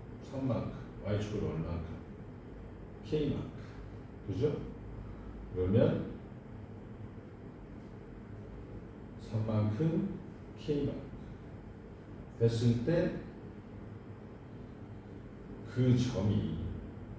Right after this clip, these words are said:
원래 점하고 같아야 됩니다. 그죠? 그러니까 사만큼 가겠죠? 사만큼 갔으니까.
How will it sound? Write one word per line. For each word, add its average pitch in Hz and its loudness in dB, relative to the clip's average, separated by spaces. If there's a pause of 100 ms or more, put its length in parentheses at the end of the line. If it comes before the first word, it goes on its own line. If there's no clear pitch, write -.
(1040)
원래 104 8
점하고 82 0 (1200)
같아야 - 0
됩니다. 110 2 (1900)
그죠? 110 4 (380)
그러니까 92 -2 (200)
사만큼 107 6
가겠죠? 85 4 (200)
사만큼 92 -2
갔으니까. - -4